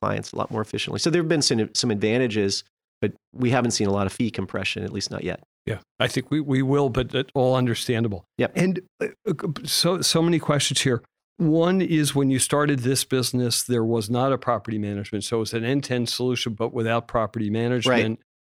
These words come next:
Speaker 2: And one of my prior guests was one of your prior partners, Doug Wheel from Mind, which was property management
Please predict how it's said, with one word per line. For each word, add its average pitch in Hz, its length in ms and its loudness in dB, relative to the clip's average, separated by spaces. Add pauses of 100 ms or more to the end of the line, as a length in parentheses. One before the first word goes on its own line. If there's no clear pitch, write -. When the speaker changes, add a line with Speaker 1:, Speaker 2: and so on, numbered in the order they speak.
(120)
Speaker 2:
And 123 140 0
one 139 140 4
of 147 60 2
my 127 140 4
prior 139 380 2
guests 120 340 0
was 110 220 -4
one 113 180 0
of 110 140 -2
your 117 100 0
prior 113 540 2
partners, 117 680 -2
Doug 110 260 -2
Wheel 120 640 0 (340)
from 110 200 0
Mind, 123 520 2
which 110 260 -4
was 107 180 -2
property 120 540 0
management 123 800 -2